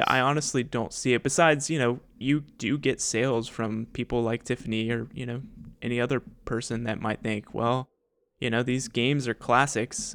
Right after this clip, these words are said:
I should just get it while I can." Uh, maybe that does have some economic value for them, but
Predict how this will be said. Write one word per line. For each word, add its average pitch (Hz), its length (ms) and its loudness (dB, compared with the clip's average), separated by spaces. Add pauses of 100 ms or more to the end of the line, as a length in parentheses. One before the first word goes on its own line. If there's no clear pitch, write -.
I 117 60 -8
should 117 220 -2
just - 320 -4
get 120 120 2
it 98 120 2
while 113 180 2
I 104 80 2
can." 110 520 -4 (460)
Uh, 107 200 0
maybe 135 300 2
that 135 340 2
does 131 420 2
have 117 400 -2
some 113 400 -2
economic 120 460 -2
value 104 280 2
for 110 240 -2
them, 107 320 -2
but 107 320 0